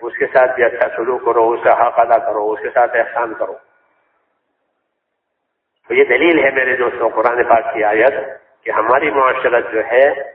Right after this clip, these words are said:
وہ احسان پر ہے، یہ ہم کو سکھایا ہے۔ اس احسان کی وجہ سے دل جڑ جاتے ہیں، کہنا نہیں پڑتا، دل جڑتے ہیں سلام کرنے سے، احسان کرنے سے۔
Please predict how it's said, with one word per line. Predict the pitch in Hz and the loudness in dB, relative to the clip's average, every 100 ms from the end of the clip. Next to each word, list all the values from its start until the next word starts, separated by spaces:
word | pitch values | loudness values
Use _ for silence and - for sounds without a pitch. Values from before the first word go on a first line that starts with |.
| _ - | _ -6
وہ | 120 | -2
احسان | 107 - - 123 117 | -2 -4 -2 -2 0
پر | 98 85 | 0 -2
ہے، | 82 - _ _ _ _ _ - | -4 -16 _ _ _ _ _ -6
یہ | 117 | -4
ہم | 120 | -2
کو | 120 127 | 0 -2
سکھایا | - - 123 120 104 | -2 -2 2 2 2
ہے۔ | 98 - - - _ _ _ _ _ | -2 -8 -14 -20 _ _ _ _ _
اس | 156 - | -6 2
احسان | 135 - 165 170 160 | 2 2 0 0 0
کی | |
وجہ | 139 139 135 | 0 2 2
سے | 131 160 143 | 0 2 4
دل | 135 143 147 113 | 2 0 -2 -2
جڑ | 135 131 | 0 2
جاتے | 117 - 98 | 0 0 -6
ہیں، | - - _ _ _ _ _ _ _ _ _ - | -8 -18 _ _ _ _ _ _ _ _ _ -6
کہنا | 123 135 | -2 2
نہیں | 147 165 151 | 4 4 2
پڑتا، | - - - - - - - _ _ _ _ _ - | 2 0 0 -6 -16 -20 -20 _ _ _ _ _ -2
دل | 139 - | 0 2
جڑتے | 214 - 143 | 2 2 0
ہیں | 117 - - - - _ _ _ _ _ - - - - - - - - - _ _ - | -2 -8 -12 -20 -20 _ _ _ _ _ -14 -14 -16 -20 -20 -20 -20 -20 -20 _ _ -6
سلام | 123 127 131 - | -2 2 0 0
کرنے | 123 123 127 123 | -2 2 0 0
سے، | 127 120 113 | 0 2 2
احسان | 113 123 120 123 | 2 0 0 0
کرنے | 117 117 120 120 | 0 0 -2 0
سے۔ | 123 107 | 0 0